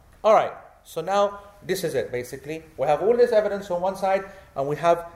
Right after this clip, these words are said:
this evidence on the other side. We now need to try and make some kind of jama'. Um, according to Shaykh Al-Uthaymeen and according to Shaykh Muhammad Mukhtar Al-Shanqiti and the class position as well, the class and the taught position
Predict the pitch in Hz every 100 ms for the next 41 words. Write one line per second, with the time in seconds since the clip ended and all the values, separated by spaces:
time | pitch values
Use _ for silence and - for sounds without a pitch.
0 | - 120 180 180 - 165 165 160 160 -
1 | 151 147 160 151 135 131 120 104 - -
2 | _ - - _ - _ - 156 175 185
3 | 185 180 180 - 170 160 151 156 156 -
4 | - 123 151 156 160 151 147 143 143 139
5 | 131 117 131 104 - - - - - 165
6 | 170 165 - 285 285 262 - 226 220 214
7 | - - 202 190 165 180 180 151 131 95
8 | - - - - - - 170 233 247 247
9 | 226 - 226 214 190 196 190 180 170 -
10 | 170 165 170 156 147 120 101 92 _ _
11 | - 175 170 156 - 190 190 165 170 -
12 | 165 165 - _ 151 143 135 110 - -
13 | - _ - - 156 160 156 143 135 -
14 | 233 - 143 139 135